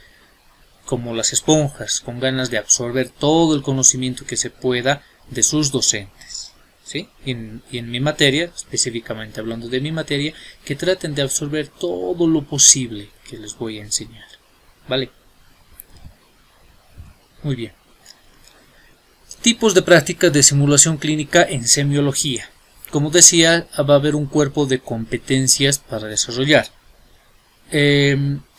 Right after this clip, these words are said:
el año pasado, pues he intentado, ah, hacer esto yendo más temprano de lo habitual. Siete de la mañana, siete y media, para poder hablar esto con los estudiantes.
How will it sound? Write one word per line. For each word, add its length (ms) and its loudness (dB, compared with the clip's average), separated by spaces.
el 120 -2
año 200 0
pasado, 680 4
pues 180 0
he 60 0
intentado, 840 2
ah, 640 -4
hacer 400 0
esto 600 2
yendo 400 0
más 240 -2
temprano 500 -2
de 120 -4
lo 100 -2
habitual. 560 4
Siete 380 0
de 60 -6
la 100 -4
mañana, 520 0
siete 300 -4
y 40 -6
media, 600 0
para 220 -6
poder 400 -2
hablar 280 -4
esto 240 -10
con 200 -6
los 180 -6
estudiantes. 800 0